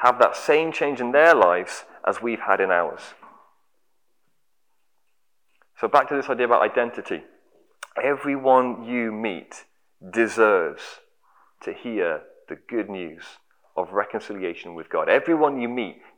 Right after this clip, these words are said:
deserves to hear that they are made favorable with God in Christ. And this is why our, our banners at the front say it really clearly.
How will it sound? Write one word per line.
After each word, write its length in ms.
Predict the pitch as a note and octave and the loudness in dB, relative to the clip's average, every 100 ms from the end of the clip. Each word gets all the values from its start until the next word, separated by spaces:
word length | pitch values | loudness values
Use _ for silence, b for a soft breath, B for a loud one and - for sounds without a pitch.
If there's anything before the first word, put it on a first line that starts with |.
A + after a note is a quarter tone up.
| - | 0
deserves 840 | B2 G#2+ A#2+ A2 F2 D#2 - - _ _ _ _ _ _ _ _ _ - | 0 2 2 2 2 -4 -14 -20 _ _ _ _ _ _ _ _ _ -8
to 100 | A2+ | -8
hear 340 | - A#2 F2+ | -4 -2 0
that 160 | F#2 G2 | 0 4
they 160 | A#2+ | 6
are 80 | A2+ | 6
made 260 | A2 G2+ - | 2 -4 -8
favorable 920 | - C#3 C3+ B2 G#2 F#2+ F2+ E2+ - _ _ | -4 -2 0 -4 -4 -4 -4 -8 -14 _ _
with 300 | - F#2 F#2+ | -12 -6 -6
God 300 | - E2+ E2+ - - _ _ _ _ - | 0 -2 -2 -12 -20 _ _ _ _ -6
in 420 | A2+ G#2 G2+ F#2+ _ _ - | -2 -2 -4 -14 _ _ -10
Christ. 460 | - F2 - - - _ _ _ _ _ _ _ _ | -2 -2 -2 -18 -20 _ _ _ _ _ _ _ _
And 100 | C3 | 0
this 160 | D3 - | 0 -2
is 80 | B2 | 4
why 240 | C3+ A2+ | 8 10
our, 160 | G#2 G2 - | 10 8 6
our 120 | A2 | 8
banners 280 | C3+ B2+ G2+ | 10 8 4
at 80 | - | 0
the 60 | |
front 300 | - A#2+ F#2 - - | 8 8 8 -6 -16
say 220 | - B2+ | 6 8
it 80 | G2 | 10
really 200 | E3+ D#3 | 8 6
clearly. 320 | - A2+ F2+ | 8 6 6